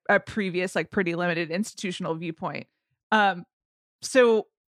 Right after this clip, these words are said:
I, I agree with you. I wish they would just, like, not be idiots and give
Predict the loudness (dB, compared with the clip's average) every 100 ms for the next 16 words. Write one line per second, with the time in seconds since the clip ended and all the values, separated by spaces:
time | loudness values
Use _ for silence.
0 | _ -4 2 6 6 6 2 2 2 2
1 | 4 4 4 2 2 2 2 0 -6 -4
2 | -4 -4 -10 -2 0 2 2 0 -4 -2
3 | 0 0 0 -2 -4 -2 -4 -6 -10